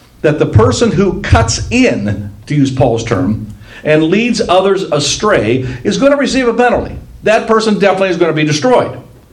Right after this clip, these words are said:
But now Paul is saying that if we voluntarily go astray, if we voluntarily allow someone else to lead us astray, a false teacher or false, false prophet,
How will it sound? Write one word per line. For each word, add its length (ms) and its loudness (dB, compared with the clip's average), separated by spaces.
But 140 -2
now 260 2
Paul 280 4
is 100 -4
saying 300 -2
that 200 0
if 220 0
we 240 0
voluntarily 1040 2
go 200 0
astray, 420 -4
if 160 -2
we 120 2
voluntarily 640 0
allow 580 -2
someone 720 0
else 300 2
to 140 0
lead 360 0
us 200 -2
astray, 600 -2
a 320 0
false 580 0
teacher 400 -4
or 160 0
false, 460 -2
false 340 0
prophet, 460 0